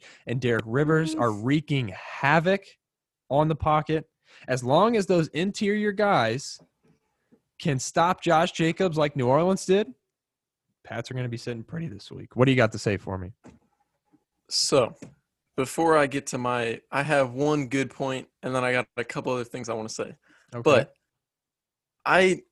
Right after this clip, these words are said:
Speaker 2: I don't know that I would say that New Orleans stopped Josh Jacobs. I don't know that I'd say they stopped him. I think
Speaker 1: I,
Speaker 2: that the Raiders' rushing
Speaker 1: if you
Speaker 2: game was pretty good, especially when they took it to the outside.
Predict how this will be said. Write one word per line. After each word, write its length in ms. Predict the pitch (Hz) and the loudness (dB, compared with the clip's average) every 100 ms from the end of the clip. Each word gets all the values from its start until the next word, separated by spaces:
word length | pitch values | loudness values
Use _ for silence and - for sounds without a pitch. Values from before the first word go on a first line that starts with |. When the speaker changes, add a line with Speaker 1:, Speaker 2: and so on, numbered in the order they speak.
| - | -4
Speaker 2:
I 100 | 160 | 0
don't 220 | 190 185 160 | 2 2 4
know 180 | 165 | 4
that 140 | 156 151 | 6 6
I 80 | 143 | 6
would 120 | 135 | 2
say 240 | - 139 | 2 2
that 160 | 131 120 | 2 0
New 180 | 123 123 | 0 2
Orleans 400 | 127 123 110 - | 2 0 -2 -4
stopped 580 | - - 120 123 - | -4 2 2 2 -2
Josh 260 | - 120 123 | 0 0 0
Jacobs. 680 | - 120 123 123 - - - _ _ _ _ _ _ _ _ _ _ - | -4 -2 -2 -4 -6 -10 -12 _ _ _ _ _ _ _ _ _ _ -4
I 60 | |
don't 80 | 139 | 2
know 100 | 139 | 4
that 100 | 131 | 4
I'd 140 | 123 - | 2 0
say 140 | 131 | -2
they 120 | 110 | -2
stopped 480 | - - 117 107 - | -6 -4 -2 -2 0
him. 280 | 139 135 143 _ | -2 -2 -6 _
I 100 | 139 | -2
think 220 | 135 156 - | 0 0 0
Speaker 1:
I, 40 | |
Speaker 2:
that 120 | 143 | -2
the 80 | 131 | 0
Raiders' 440 | 127 131 131 - - | 0 0 -2 -6 -4
rushing 380 | 135 135 139 143 | -2 0 2 2
Speaker 1:
if 40 | |
you 40 | 139 | 2
Speaker 2:
game 240 | 139 139 | 2 -2
was 220 | 127 127 - | -2 -4 0
pretty 220 | 156 143 | 0 4
good, 280 | 139 131 - - _ - | 2 2 -4 -20 _ -4
especially 320 | 156 156 156 | -2 0 0
when 80 | 147 | 2
they 100 | 143 | 2
took 200 | 151 139 | 0 -2
it 80 | - | -4
to 80 | |
the 100 | 156 | 2
outside. 440 | 131 131 143 135 | 2 2 0 -2